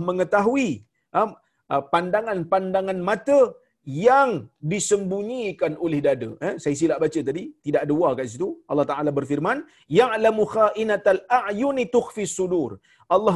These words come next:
mengetahui apa yang ber-, apa yang dilihat oleh mata dan disembunyikan, yang di-, yang disembunyikan oleh jiwa-jiwa manusia. Dan ayat dalam bab ini terlalu banyak, ya, maklum,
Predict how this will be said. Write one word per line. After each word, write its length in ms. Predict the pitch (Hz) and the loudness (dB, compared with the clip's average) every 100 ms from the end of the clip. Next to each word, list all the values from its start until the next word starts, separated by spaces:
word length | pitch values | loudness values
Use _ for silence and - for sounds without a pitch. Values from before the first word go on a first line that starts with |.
| 190 | 2
mengetahui 600 | 208 220 247 233 269 233 175 196 | 0 2 4 4 4 0 0 0
apa 200 | 202 240 226 | 0 -2 0
yang 100 | 208 196 | 0 0
ber-, 120 | 190 190 214 | -2 0 -2
apa 200 | 214 254 220 | 0 -2 0
yang 100 | 220 196 _ - 175 | -2 -4 _ -4 -2
dilihat 540 | 247 339 247 240 - 220 | 2 4 4 2 2 4
oleh 140 | 202 202 | 4 2
mata 240 | 214 226 143 - _ - | 2 2 0 -6 _ 0
dan 100 | 165 175 | 0 2
disembunyikan, 840 | 170 175 175 175 208 196 156 175 247 - _ - 151 | -4 -4 -2 -4 -4 -8 -4 -4 -4 -12 _ -4 0
yang 180 | 175 170 | 0 0
di-, 120 | 185 190 | -2 0
yang 120 | 185 180 | 0 -2
disembunyikan 800 | 170 180 165 190 208 185 160 151 147 | -2 -4 -2 -4 -6 -6 -4 -4 -4
oleh 140 | 156 143 143 | -4 -4 -4
jiwa-jiwa 480 | 165 143 139 139 123 | -2 0 0 0 -2
manusia. 380 | 123 127 113 113 110 | -6 -10 -10 -8 -4
Dan 160 | 156 - 247 | -4 0 0
ayat 260 | 302 294 196 | 2 2 2
dalam 260 | 208 214 208 | 2 0 -2
bab 160 | 214 208 | -2 -4
ini 180 | 233 285 175 110 - | -8 -6 -8 -6 -4
terlalu 340 | 165 160 160 151 | -2 -2 -2 -2
banyak, 280 | 156 220 196 - _ - | -4 -4 -6 -8 _ -8
ya, 60 | 175 165 | -4 -2
maklum, 340 | 151 170 202 | 0 0 -2